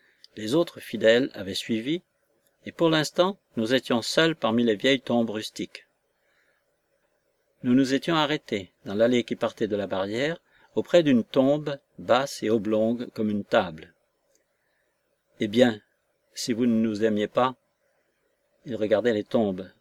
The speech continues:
tandis que j'attendais sa réponse. « Eh bien, vous savez quoi ? » Mais il ne bougea pas, et présentement me servit quelque chose qui me fit m'asseoir brusquement sur la pierre,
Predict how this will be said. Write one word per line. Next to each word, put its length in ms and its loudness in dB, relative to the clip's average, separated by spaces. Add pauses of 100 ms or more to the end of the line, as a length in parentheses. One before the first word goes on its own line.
(100)
tandis 220 -4
que 120 -6
j'attendais 380 0
sa 140 -4
réponse. « 500 -8 (1500)
Eh 100 0
bien, 300 4
vous 100 -8
savez 260 2
quoi ? » 300 2 (2250)
Mais 100 0
il 120 6
ne 60 8
bougea 300 0
pas, 280 -8 (280)
et 80 -14
présentement 600 -6
me 120 -2
servit 320 0
quelque 280 -4
chose 480 -6 (100)
qui 100 -4
me 120 0
fit 200 -6
m'asseoir 560 -2
brusquement 500 0
sur 140 -4
la 100 0
pierre, 420 -4